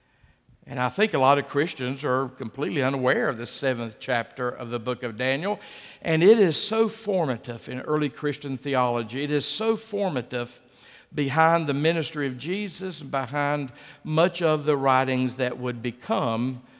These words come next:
the Christian Bible, what we call the New Testament. We know that the book of Daniel was very, very popular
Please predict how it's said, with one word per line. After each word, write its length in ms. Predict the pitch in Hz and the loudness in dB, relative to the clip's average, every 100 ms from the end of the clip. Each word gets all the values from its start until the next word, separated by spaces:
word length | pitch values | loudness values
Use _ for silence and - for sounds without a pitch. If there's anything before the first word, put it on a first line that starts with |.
| _ | _
the 80 | 139 | -6
Christian 480 | 135 156 139 - 123 | -2 -2 -2 -4 -2
Bible, 420 | 117 110 107 110 | 2 4 2 -2
what 160 | 110 127 | -4 -4
we 140 | 131 | -6
call 460 | 123 127 113 113 104 | -2 0 2 0 -6
the 180 | 110 117 | -6 -4
New 260 | 120 113 113 | -2 -4 -8
Testament. 760 | - 139 127 - 98 - - _ - - - | -4 -4 -4 -12 -16 -18 -20 _ -20 -20 0
We 160 | 170 160 | 2 4
know 600 | 175 294 214 143 185 185 - - _ _ _ _ _ - | 6 6 4 2 0 -8 -16 -20 _ _ _ _ _ -4
that 200 | 170 165 | -2 -2
the 80 | |
book 220 | 151 175 175 | 0 0 0
of 120 | 165 | 2
Daniel 460 | 147 147 151 147 | 4 4 2 2
was 220 | 135 127 113 | 2 -2 -2
very, 260 | 107 139 | 2 2
very 240 | 139 139 131 | 4 2 0
popular 600 | 131 113 117 107 107 | 0 -2 -2 -6 -8